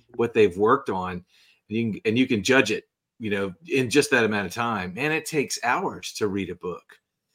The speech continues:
You know, y-, it takes hours to sit down and put the time in. Even if, even if you're reading it on audio or you're listening or whatever, it still takes hours. Um, it's one of the cool features on our, on our book, on the back, it says how long it should take to read it. And I've, I've never seen that before in a book, you know?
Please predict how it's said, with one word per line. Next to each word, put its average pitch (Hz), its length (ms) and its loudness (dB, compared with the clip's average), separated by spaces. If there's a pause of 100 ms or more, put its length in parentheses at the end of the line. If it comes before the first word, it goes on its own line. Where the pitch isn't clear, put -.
(300)
You 101 140 -2
know, 98 420 -2
y-, 110 180 -4
it 104 120 -4
takes 117 220 4
hours 110 440 0
to 104 120 0
sit - 280 0
down 98 320 -2
and 90 140 -6
put 107 180 0
the 95 80 -4
time 101 340 -2
in. 92 120 -2
Even 143 220 4
if, 151 200 2
even 135 200 4
if 139 100 0
you're 117 300 2 (160)
reading 117 280 0
it - 20 0
on 101 120 0
audio 127 540 4
or 104 140 2
you're 92 140 -6
listening 120 400 -2
or 98 80 0
whatever, 110 500 2 (240)
it - 80 -16
still 180 180 -2
takes - 260 -4
hours. 104 600 -6 (300)
Um, 95 320 -4 (220)
it's - 100 -12
one 135 120 6
of 113 60 2
the - 60 -6
cool 139 160 12
features 127 400 4
on 110 100 2
our, 98 240 0
on 107 100 -2
our 95 120 -4
book, 120 260 2
on 98 100 -4
the 95 60 -4
back, 107 380 4
it - 80 -8
says 104 200 0
how 107 140 2
long 110 220 4
it 95 80 -8
should 92 180 -6
take 110 220 0
to 95 100 -6
read 110 240 0
it. 92 160 -2 (300)
And 107 100 0
I've, 113 100 0
I've 113 200 2
never 127 200 2
seen 135 260 2
that 104 140 0
before 98 360 0
in 90 80 -2
a 87 80 -6
book, 120 340 2
you 110 140 0
know? 104 240 2